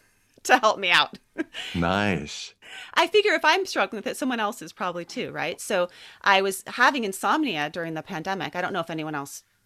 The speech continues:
Speaker 1: experienced that, insomnia during the pandemic. I mean, possibly. <laughs> Especially if you were in the U S during the election, during the pandemic, a little bit of insomnia happening, um, and you're a parent.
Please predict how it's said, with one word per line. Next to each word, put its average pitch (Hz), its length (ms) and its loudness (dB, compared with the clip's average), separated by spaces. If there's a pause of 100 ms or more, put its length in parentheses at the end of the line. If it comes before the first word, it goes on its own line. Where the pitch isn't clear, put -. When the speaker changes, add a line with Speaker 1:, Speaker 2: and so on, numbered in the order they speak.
(120)
Speaker 1:
experienced 156 640 -6
that, 127 300 -6 (100)
insomnia 143 640 -8 (120)
during 139 220 -12
the 147 60 -12
pandemic. 151 560 -8
I 170 60 -16
mean, - 240 -12 (460)
possibly. - 760 2 (540)
<laughs> 370 160 0 (1120)
Especially 370 360 0
if - 80 -6
you 285 80 0
were 262 120 8
in 240 120 4
the 240 80 0
U 226 220 0
S - 200 6
during 220 220 0
the 202 160 -2
election, 202 480 2
during 190 160 0
the 185 80 -6
pandemic, 190 600 -4
a - 40 -18
little 349 180 -2
bit 302 120 0
of 269 60 -2
insomnia 156 420 -6
happening, 170 360 -6 (460)
um, 175 340 8
and 226 160 2
you're 208 100 -2
a 202 40 -20
parent. 190 340 -6